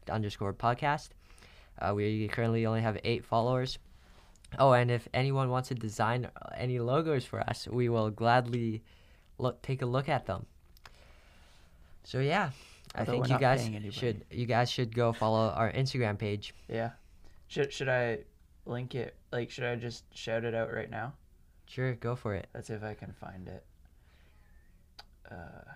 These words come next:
Speaker 2: so, yeah. Uh, we have a couple posts on there, so you can kind of have a look at the behind the scenes of what we're doing.
Speaker 1: Yeah, and, and also, like, do you guys want us to be,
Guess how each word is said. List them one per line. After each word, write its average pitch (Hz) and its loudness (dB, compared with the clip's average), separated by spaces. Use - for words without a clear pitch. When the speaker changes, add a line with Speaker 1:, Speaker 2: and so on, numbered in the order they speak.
Speaker 2:
so, 110 -8
yeah. 104 -4
Uh, 139 6
we 151 0
have 165 4
a 131 2
couple - -6
posts 107 -8
on 101 -6
there, 107 -10
so 104 -8
you 127 -4
can 139 0
kind 135 2
of 123 0
have 123 4
a 120 4
look 120 0
at - -6
the 110 0
behind 117 0
the 120 0
scenes 110 -6
of 110 -4
what 107 -4
we're 107 -6
doing. 107 -6
Speaker 1:
Yeah, 151 4
and, 131 2
and 127 4
also, 143 6
like, 123 4
do 131 2
you 135 4
guys 131 6
want 127 4
us 127 0
to 117 0
be, 113 -2